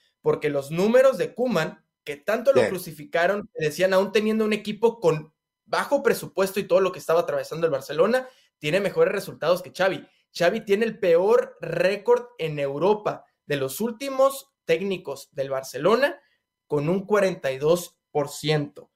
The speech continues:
Speaker 1: Tiene solamente siete victorias, seis empates y siete derrotas, y ya te imaginarás contra qué equipos ha perdido.
Speaker 2: Sí, no, no, no, tienes toda la razón, y más si tienes sustentando el tema en, en,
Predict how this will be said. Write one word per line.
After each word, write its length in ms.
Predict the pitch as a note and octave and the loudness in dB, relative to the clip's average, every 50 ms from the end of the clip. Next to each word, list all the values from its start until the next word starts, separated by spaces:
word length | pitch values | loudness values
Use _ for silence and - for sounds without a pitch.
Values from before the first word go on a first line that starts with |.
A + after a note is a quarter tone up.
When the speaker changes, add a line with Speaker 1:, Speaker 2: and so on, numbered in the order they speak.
| _ _ _ | _ _ _
Speaker 1:
Tiene 320 | - E3+ F3 G3 G#3+ A#3+ A3 | -2 0 0 2 2 0 0
solamente 760 | G#3+ - G3 G3 G#3+ G#3+ G#3 G#3 G#3 G#3+ G#3 - G#3+ G#3 G#3+ - | -2 0 0 2 2 2 0 -2 -4 -4 -4 -4 -4 -6 -6 -8
siete 380 | - - - A#3 B3 A#3+ A#3+ A3 | -10 -6 -2 -2 -2 0 -2 -6
victorias, 540 | G3+ E3+ D#3 - G#3 A3 A3+ A3+ A3+ A3 - | -6 -6 -6 -4 -4 -2 0 0 -2 -2 0
seis 200 | A3+ G#3+ G#3 G#3+ | -2 -2 -2 -2
empates 540 | F#3+ E3+ E3+ - G3 G3 G3+ - G3 F#3+ D#3+ | -6 -4 -2 0 0 0 0 -2 -4 -4 -6
y 60 | C#3+ | -12
siete 280 | D3 - F3 F3+ F3 F3 | -10 -6 -6 -4 -4 -4
derrotas, 580 | D#3+ D3+ - - E3+ G3+ G3 - A#3 A3+ G#3+ - - _ _ _ | -4 -4 -2 0 0 0 0 0 -2 -2 -2 -6 -16 _ _ _
y 80 | - C3+ | -10 -6
ya 120 | C#3+ C#3+ | -6 -4
te 80 | D3 E3+ | -2 0
imaginarás 540 | E3+ E3 D#3 D#3+ D3 C3 C3 C3+ C#3+ D3+ D3+ | 0 0 -2 -4 -4 -2 0 2 2 2 0
contra 300 | - D#3 D3 - C3 B2 | -2 -6 -6 -8 -12 -12
qué 160 | - - C#3+ | -6 -4 -4
equipos 540 | C#3+ C#3+ - C#3+ C#3+ - C#3+ C#3+ - - _ | -4 -4 -6 -8 -4 -2 -4 -4 -4 -6 _
ha 180 | - C3 C3+ - | -4 -4 -2 -2
perdido. 380 | A#2+ A#2+ B2 - - - _ _ _ _ _ _ _ _ _ _ _ _ _ _ _ B5 B5 B5 B5 B5 B5 B5 _ _ _ _ _ _ _ _ _ _ _ _ _ _ _ _ | -4 -4 -4 -6 -12 -18 _ _ _ _ _ _ _ _ _ _ _ _ _ _ _ _ _ _ _ _ _ _ _ _ _ _ _ _ _ _ _ _ _ _ _ _ _ _
Speaker 2:
Sí, 280 | - A2+ G#2 F#2+ E2 - - | 0 0 0 0 0 -4 -2
no, 200 | G#2 B2+ C#3+ C#3 | 0 2 2 4
no, 140 | C#3 D3 D3 | 4 2 2
no, 160 | C#3+ C3+ C3+ | 2 0 2
tienes 260 | - D3 D3 D#3 D3 - | 4 2 4 2 2 2
toda 160 | - C3+ C3+ | 4 4 6
la 100 | C3+ B2+ | 6 4
razón, 280 | A2 G2 F#2+ A#2+ A#2+ | 2 2 2 2 2
y 60 | B2 A#2 | 2 4
más 160 | A#2+ A#2+ - | 4 2 2
si 80 | C3+ | 2
tienes 300 | B2+ - B2+ C3+ C3 B2+ | 2 4 4 4 4 2
sustentando 960 | - C3+ A2 - - A#2+ A2+ A2+ A2 - - A#2+ B2 B2+ C3 C3 C#3 C#3+ - - _ _ _ _ _ _ _ - | 0 -2 -4 0 2 2 2 2 0 2 2 2 2 4 2 2 2 2 0 -2 _ _ _ _ _ _ _ 0
el 200 | B2 A#2+ A2 - | 2 2 2 4
tema 400 | - C3 B2+ B2+ B2+ C3 C3+ C#3 | 4 4 4 6 4 4 4 4
en, 220 | C3+ B2+ B2 B2 - - | 4 2 0 -2 -2 0
en, 760 | A2 A2+ G#2+ G#2 G#2 G2+ F#2+ F#2+ F2+ F2 E2 D#2 C#2+ C2 | 0 2 2 2 -2 -2 -2 -2 -4 -4 -6 -8 -10 -12